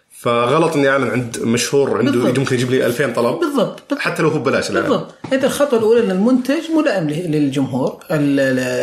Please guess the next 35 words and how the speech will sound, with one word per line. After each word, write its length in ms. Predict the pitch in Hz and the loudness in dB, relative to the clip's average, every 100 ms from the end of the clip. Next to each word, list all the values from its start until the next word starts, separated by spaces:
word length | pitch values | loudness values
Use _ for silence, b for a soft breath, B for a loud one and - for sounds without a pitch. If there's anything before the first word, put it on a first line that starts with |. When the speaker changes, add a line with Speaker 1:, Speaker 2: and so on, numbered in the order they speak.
| 123 120 | 0 0
Speaker 2:
ال-، 160 | 123 127 | -2 0
المنتج 400 | 208 240 247 240 | 0 2 0 0
ملائم 320 | 190 214 190 | 0 0 0
لهذه 240 | 151 160 | 0 0
القنوات 420 | 147 147 135 131 131 | 0 -2 0 0 -2
التسويقية 480 | 123 - - 123 | -8 -8 -8 -4
اللي 120 | 123 120 | -4 -2
جربتها 400 | 120 127 - 120 | -2 -4 -4 -8
في 60 | |
البداية. 360 | 117 117 143 180 B B B | -6 -2 -2 -2 B B B
طيب 140 | 165 156 | -2 0
الآن 240 | 165 156 | 0 0
هل 180 | 147 262 | 2 2
نموذج 380 | 240 220 185 143 | 4 2 2 0
العمل 300 | 135 151 139 | 0 2 2
والتشغيل 580 | 117 151 - 135 139 123 | 0 -2 -2 0 0 0
والشغلات 540 | - - 131 135 - | -2 -2 -2 -4 -4
هذه 180 | 127 131 B B - | -6 -6 B B -6
ملائمة 480 | 151 180 226 202 156 | -2 0 0 2 2
لل-، 300 | 143 135 120 B - - | 2 0 -2 B -20 -6
لل-، 300 | 131 131 127 | -2 0 0
للقنوات 480 | 139 147 156 170 165 | -2 0 0 0 0
التسويقية 500 | 160 143 147 147 156 | -2 -4 -4 -2 -2
اللي 120 | 139 | -2
أنت 120 | - | -4
حتعملها؟ 540 | - - 120 139 131 | -8 -6 -4 -4 -4
تقول: 200 | 139 - | -4 -4
"والله 280 | 143 139 135 | -2 -2 -2
أوكي، 260 | - - 147 | -4 -4 -4
أروح 220 | 139 - | -4 -4
ن-، 60 | 139 | -4
Speaker 1:
القنوات 560 | 143 123 98 113 113 | -2 -2 -2 0 0
الإعلانية. 460 | 113 110 117 104 107 - - | 0 2 0 -2 -4 -8 -12
Speaker 2:
القنوات 240 | - 185 165 | -2 0 0
الإعلانية. 420 | 117 135 131 | -2 0 0